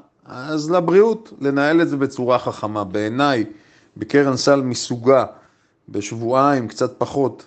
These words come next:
לרדת מחמישים לארבעים ושניים, ארבעים ושלושה דולר, זה מהלך מאוד מהיר. כל אחד שיעשה מה שמבין. נקודה סופר חשובה נוספת, תשואת אג"ח ארצות הברית. ברגע שתשואת אג"ח ארצות הברית לעשר שנים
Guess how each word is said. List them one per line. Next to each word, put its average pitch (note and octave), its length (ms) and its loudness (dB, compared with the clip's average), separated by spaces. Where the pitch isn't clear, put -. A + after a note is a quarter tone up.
לרדת A#2 420 0
מחמישים B2 760 0
לארבעים G#2+ 420 -4
ושניים, B2 360 -6
ארבעים A2+ 240 0
ושלושה A2+ 360 -2
דולר, C#3 480 0
זה G#2+ 140 -6
מהלך G#2+ 400 -4
מאוד G#2 260 -8
מהיר. C#3 300 2
כל A2+ 140 2
אחד A2 200 0
שיעשה G#2 240 -4
מה F#2 160 -2
שמבין. F2 460 -6
נקודה F3 360 4
סופר G#3+ 380 -2
חשובה E3 440 0
נוספת, F3+ 800 -2
תשואת F#3 360 4
אג"ח E3+ 280 0
ארצות D3 340 -2
הברית. A2+ 420 -2
ברגע F3+ 340 0
שתשואת F3+ 480 2
אג"ח D#3 260 0
ארצות D3 280 -6
הברית C#3+ 300 -2
לעשר C3 300 -2
שנים G2+ 380 -4